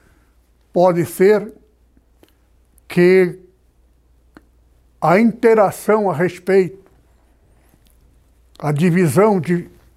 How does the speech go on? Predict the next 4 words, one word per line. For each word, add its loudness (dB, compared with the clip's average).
poderes 0
e 2
a 4
governabilidade 2